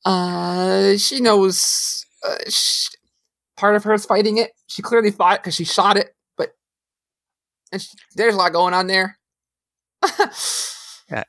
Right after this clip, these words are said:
Speaker 2: and yet we have seen Agnes have two different partners in the first season of Picard. There was Bruce Maddox,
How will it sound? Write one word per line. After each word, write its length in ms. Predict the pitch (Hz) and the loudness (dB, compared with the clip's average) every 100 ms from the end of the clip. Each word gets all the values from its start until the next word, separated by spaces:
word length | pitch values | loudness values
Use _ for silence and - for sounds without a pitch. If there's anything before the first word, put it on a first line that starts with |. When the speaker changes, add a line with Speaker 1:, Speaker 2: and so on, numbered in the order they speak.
| - | -2
Speaker 2:
and 240 | 143 147 | -2 -4
yet 420 | 135 135 190 151 - | -12 -6 -4 -4 -6
we 280 | 120 135 143 | -10 -4 -2
have 560 | 131 127 123 117 - - | 2 2 0 -2 -14 -10
seen 640 | - - 208 190 127 120 | -4 -2 0 2 2 0
Agnes 520 | 131 127 151 120 104 | -2 -2 0 -2 -4
have 680 | - 123 123 92 95 - - _ _ _ _ | -2 0 0 -2 -6 -20 -20 _ _ _ _
two 200 | - 247 | -4 -2
different 280 | 196 139 113 | -2 -6 -8
partners 560 | - 180 98 85 90 127 | -4 -4 -6 -8 -6 -6
in 120 | 110 | -6
the 60 | |
first 220 | 104 113 - | -6 -4 -4
season 180 | 104 95 | -6 -10
of 40 | |
Picard. 480 | - - 120 82 - _ - - _ - | -10 -2 0 -2 -8 _ -20 -20 _ 0
There 140 | 113 | 0
was 140 | 104 - | 0 -4
Bruce 280 | 117 113 | -6 -6
Maddox, 540 | 113 101 92 127 - | -2 -2 0 -2 -2